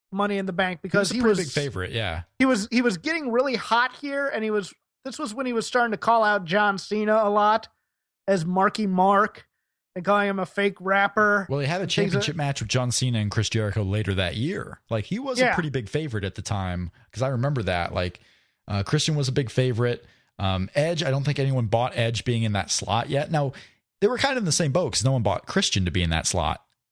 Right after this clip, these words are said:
Speaker 2: but they thought this
Speaker 1: Well
Speaker 2: might prop him up, and the fact that he was in programs with John
Speaker 1: Well, he
Speaker 2: Cena
Speaker 1: was
Speaker 2: a little bit.
Speaker 1: He wa-, yeah, he was cutting really strong promos, so they were thinking, "Okay, now's the chance to elevate Christian
Speaker 2: Yeah.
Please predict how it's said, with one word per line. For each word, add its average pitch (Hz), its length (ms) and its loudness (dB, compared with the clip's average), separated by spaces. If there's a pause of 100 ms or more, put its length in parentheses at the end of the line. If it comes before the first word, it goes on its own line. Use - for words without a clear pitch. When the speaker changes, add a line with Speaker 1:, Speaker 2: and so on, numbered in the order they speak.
(580)
Speaker 2:
but 110 280 0
they 110 120 2
thought 107 220 -2
this 311 160 6
Speaker 1:
Well 302 80 4
Speaker 2:
might - 140 -2
prop 104 200 -4
him 101 160 -2
up, 107 220 -4
and 113 120 -2
the 98 60 -4
fact 113 260 -2
that 110 120 -10
he 117 100 -2
was 104 180 -4
in 110 220 -4
programs 90 800 -4 (340)
with 110 260 -4
John 104 260 0
Speaker 1:
Well, 262 120 4
he 208 120 0
Speaker 2:
Cena 170 100 -2
Speaker 1:
was 87 100 -4
Speaker 2:
a 90 40 -8
little 85 120 -10
bit. - 180 -12 (240)
Speaker 1:
He 302 60 2
wa-, 320 120 -2 (160)
yeah, 208 200 0
he 240 120 -6
was 302 140 -4
cutting 226 500 0
really 202 300 2
strong 185 500 0
promos, 247 460 0
so 196 300 -2
they 190 180 -2
were 190 100 -2
thinking, 202 280 -4
"Okay, 202 320 2
now's 226 300 2
the 247 60 -8
chance 233 300 0
to - 120 -2
elevate 190 440 0
Christian 185 760 0
Speaker 2:
Yeah. 101 200 -8